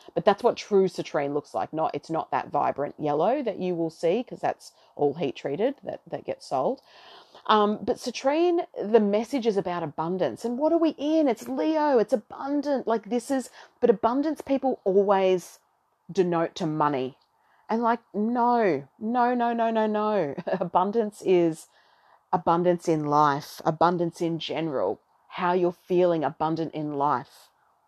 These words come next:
abundant in your relationships, your connections,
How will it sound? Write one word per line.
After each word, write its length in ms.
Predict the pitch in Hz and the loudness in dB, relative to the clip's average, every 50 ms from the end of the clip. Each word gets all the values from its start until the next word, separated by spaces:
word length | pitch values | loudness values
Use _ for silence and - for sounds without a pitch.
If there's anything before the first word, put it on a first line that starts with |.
| _ _ _ _ _ _ _ _ _ - | _ _ _ _ _ _ _ _ _ -12
abundant 400 | 165 165 175 170 175 175 175 175 | -6 0 2 2 2 2 2 0
in 120 | 175 170 165 | 0 2 2
your 160 | 165 160 156 | 2 0 2
relationships, 840 | 156 156 147 151 160 165 165 - - 156 156 - - 156 - - - | 0 0 0 2 0 0 0 -4 -6 -8 -8 -8 -8 -10 -10 -8 -4
your 100 | 147 147 | -6 -6
connections, 1000 | - - 170 156 160 160 - - - - - 143 139 123 139 143 - - - | -6 -6 -6 -4 -2 -2 -2 -4 -8 -8 -8 -6 -6 -6 -10 -12 -14 -20 -20